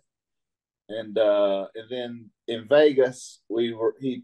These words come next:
started playing a lot better and started hooping a few putts, and we were tied for, like,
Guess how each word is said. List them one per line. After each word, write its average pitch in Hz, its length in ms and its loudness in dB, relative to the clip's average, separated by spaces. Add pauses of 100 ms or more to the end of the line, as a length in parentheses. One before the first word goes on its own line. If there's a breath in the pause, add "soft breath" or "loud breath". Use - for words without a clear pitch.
(120)
started 135 340 0
playing 147 260 2
a 120 60 -4
lot 123 420 0
better 127 380 -2
and 104 140 -16
started 117 440 -2
hooping 131 300 -2
a 117 40 -20
few 131 280 -8
putts, 120 380 2
and 104 100 -16
we 127 100 -2
were 190 140 2
tied 127 300 -2
for, 120 100 -6
like, 117 240 0